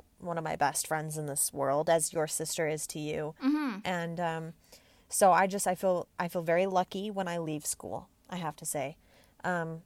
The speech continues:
Speaker 1: and I, I spoke to my boss's boss today in person. He was on
Speaker 2: Mm.
Speaker 1: campus, and, and so a couple of teachers and I talked to him and, um,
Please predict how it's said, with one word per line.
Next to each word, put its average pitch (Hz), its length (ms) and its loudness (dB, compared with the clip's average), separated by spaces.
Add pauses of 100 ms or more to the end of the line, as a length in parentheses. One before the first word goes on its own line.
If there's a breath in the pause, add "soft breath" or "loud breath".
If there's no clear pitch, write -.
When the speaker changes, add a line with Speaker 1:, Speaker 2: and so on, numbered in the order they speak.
(140)
Speaker 1:
and 208 100 0
I, 214 160 2
I 185 120 2
spoke 233 340 -2
to - 100 -10
my 262 140 2
boss's 196 420 2
boss 165 380 -2
today 151 400 -2
in 175 160 -6
person. 165 540 -4
He 175 140 -8
was 156 140 -2
on 156 160 -4
Speaker 2:
Mm. - 40 -8
Speaker 1:
campus, 156 500 -4
and, 165 160 -8 (420 soft breath)
and 180 180 -4
so 175 280 2
a 175 40 -4
couple 180 500 -2
of 165 120 -6
teachers 160 380 -10
and 175 100 -6
I 160 180 -4 (140)
talked 160 300 -2
to 165 80 -8
him 156 400 -8
and, 160 260 -8 (520)
um, 170 400 -14